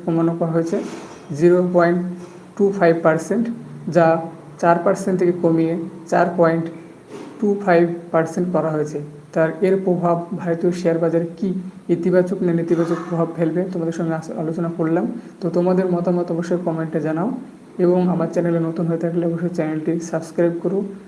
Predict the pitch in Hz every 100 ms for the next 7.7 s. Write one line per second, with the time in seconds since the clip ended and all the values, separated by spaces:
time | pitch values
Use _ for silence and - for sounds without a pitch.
0 | - 170 160 160 165 170 170 165 165 170
1 | 170 160 160 160 165 170 180 180 180 170
2 | - 175 175 175 - 170 175 175 180 -
3 | - 175 165 170 170 - - - - 180
4 | 151 151 156 - 208 170 175 165 160 170
5 | 190 180 175 180 170 165 - 170 - 170
6 | 160 165 165 175 185 - - - 180 170
7 | 170 170 165 170 160 - 165